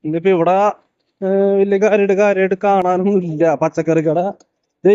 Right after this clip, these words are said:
ഈ സൈഡ്, ആ സൈഡ് നമ്മുടെ നോൺ വെജ് ആണ്. ഫിഷ്, ബീഫ്, പിന്നെ ഒരു വലിയ ഷോപ്പിംഗ് മാൾ, അങ്ങനെയുള്ള സെറ്റപ്പ് ഒക്കെയാണ്. ഇതാണ് ബഹ്റിനിലെ സെൻട്രൽ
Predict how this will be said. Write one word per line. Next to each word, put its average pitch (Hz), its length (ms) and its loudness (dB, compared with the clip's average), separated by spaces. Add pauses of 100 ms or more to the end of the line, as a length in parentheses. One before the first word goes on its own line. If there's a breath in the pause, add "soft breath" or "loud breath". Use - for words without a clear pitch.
ഈ 190 80 -4
സൈഡ്, 190 360 2 (540)
ആ 151 100 2 (140)
സൈഡ് 190 300 2
നമ്മുടെ 185 300 2 (920)
നോൺ 175 340 2
വെജ് 170 180 0
ആണ്. 170 140 2 (200)
ഫിഷ്, 180 420 -2 (540)
ബീഫ്, 165 440 0 (760)
പിന്നെ 151 220 0
ഒരു 170 120 0
വലിയ 190 140 2
ഷോപ്പിംഗ് 185 420 -2
മാൾ, 170 160 0 (840)
അങ്ങനെയുള്ള 175 400 0
സെറ്റപ്പ് 190 240 0
ഒക്കെയാണ്. 160 240 -2 (240)
ഇതാണ് 190 360 2
ബഹ്റിനിലെ 185 460 0
സെൻട്രൽ 170 300 0